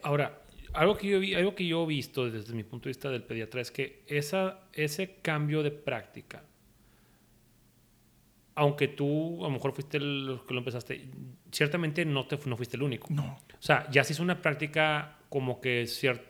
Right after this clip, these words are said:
Speaker 1: muy frecuente en nuestra comunidad, ¿correcto?
Speaker 2: No,
Speaker 1: ¿O
Speaker 2: no
Speaker 1: no
Speaker 2: lo sé,
Speaker 1: tanto?
Speaker 2: no lo sé. Yo lo he platicado con otros ginecólogos. Hay otros grupos que han ton-, tomado una, o sea, han seguido,
Speaker 1: Ujú.
Speaker 2: eh,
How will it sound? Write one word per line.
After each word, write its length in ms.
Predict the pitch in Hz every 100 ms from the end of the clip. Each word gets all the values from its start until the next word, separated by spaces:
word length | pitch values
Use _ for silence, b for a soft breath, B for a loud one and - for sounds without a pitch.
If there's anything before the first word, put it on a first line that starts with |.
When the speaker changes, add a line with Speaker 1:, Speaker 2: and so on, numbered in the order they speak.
| -
Speaker 1:
muy 400 | 139 131 135 135
frecuente 440 | 139 170 151 143 160
en 40 |
nuestra 220 | 147 -
comunidad, 380 | - 113 117 117
¿correcto? 400 | - 143 143 - - B B B B B B B B B - - _
Speaker 2:
No, 120 | 226
Speaker 1:
¿O 60 | -
Speaker 2:
no 200 | 240 269
Speaker 1:
no 60 | 311
Speaker 2:
lo 100 | 320
sé, 140 | -
Speaker 1:
tanto? 100 | -
Speaker 2:
no 100 | 233
lo 80 | 330
sé. 180 | - 240
Yo 140 | 233
lo 60 | 294
he 40 |
platicado 640 | 294 277 214 - 190 214 214
con 220 | 190 175
otros 300 | 185 214 -
ginecólogos. 640 | 196 165 190 190 220 220 -
Hay 180 | 165 185
otros 280 | 196 214 170
grupos 340 | 185 185 208
que 80 | 180
han 100 | 165
ton-, 300 | 185 170 -
tomado 300 | 156 151 170
una, 400 | 165 165 160 151 - _ _ _ _ _ _ _ 156 147 165 165
o 100 | 175
sea, 140 | 160
han 80 | 170
seguido, 440 | 175 185 170 180 180
Speaker 1:
Ujú. 500 | 170 151 160 - 131
Speaker 2:
eh, 340 | 113 135 127